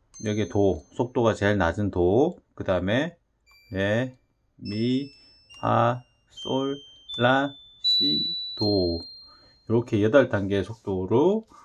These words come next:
구분되어 있습니다. 그랜드 피아노의 어떤 느낌, 그 피아노의 느낌, 그런 거를 그 개발자들이 이렇게 노력을 해서 제작을 하게 되었습니다. 구성품은 이렇게 본체가 있고요. 그 다음에 여기 설명서가 있고, 그 다음에 여기 지관이 있습니다.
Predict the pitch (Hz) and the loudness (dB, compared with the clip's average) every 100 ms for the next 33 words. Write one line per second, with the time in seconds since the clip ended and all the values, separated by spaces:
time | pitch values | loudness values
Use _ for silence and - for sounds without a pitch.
0 | _ - 131 117 117 107 87 - 95 85 | _ -8 -2 0 4 4 2 -2 -2 -2
1 | 85 85 _ _ _ _ _ _ _ - | -6 -12 _ _ _ _ _ _ _ -2
2 | 131 143 147 147 147 139 139 127 98 104 | 2 2 0 -2 0 2 2 2 0 -2
3 | 101 110 - 95 82 - _ _ _ - | -2 -2 -2 -4 -6 -10 _ _ _ -10
4 | 104 101 - - 135 135 110 113 - 90 | -10 -10 -8 -4 0 0 0 -2 -4 -6
5 | 82 85 _ - 107 107 104 101 110 95 | -6 -12 _ -10 -6 0 0 2 2 2
6 | 87 - - - _ - 95 - 98 98 | -2 -14 -20 -20 _ -12 -10 -2 2 2
7 | 110 98 90 90 90 - 87 101 95 92 | 2 0 -2 -2 -4 -6 -4 -2 -2 -2
8 | 110 90 87 95 85 - _ _ - 92 | -2 0 2 0 -4 -12 _ _ -8 -4
9 | 90 95 107 107 92 92 87 - 85 82 | -2 -2 -2 -4 -2 -4 -4 -6 -8 -8
10 | 85 - _ _ _ _ _ _ _ _ | -14 -18 _ _ _ _ _ _ _ _
11 | _ _ _ _ _ _ _ - - - | _ _ _ _ _ _ _ -20 -12 -10
12 | - - - 113 147 143 151 139 113 104 | -8 -6 -4 2 2 4 4 4 4 2
13 | 120 127 147 135 101 87 92 90 92 80 | 2 2 2 2 2 0 0 0 0 -4
14 | - - - - - - - - - 98 | -14 -12 -12 -12 -14 -12 -10 -8 -4 0
15 | 98 95 95 139 139 139 123 110 87 82 | 2 2 2 6 6 6 4 2 2 -2
16 | - 127 180 - - - - - - - | 0 0 0 -6 -6 -8 -8 -14 -16 -14
17 | - - 95 92 90 - 123 139 131 92 | -8 -4 -2 -2 -2 0 6 8 8 4
18 | 78 - 87 82 | -4 -8 -6 -6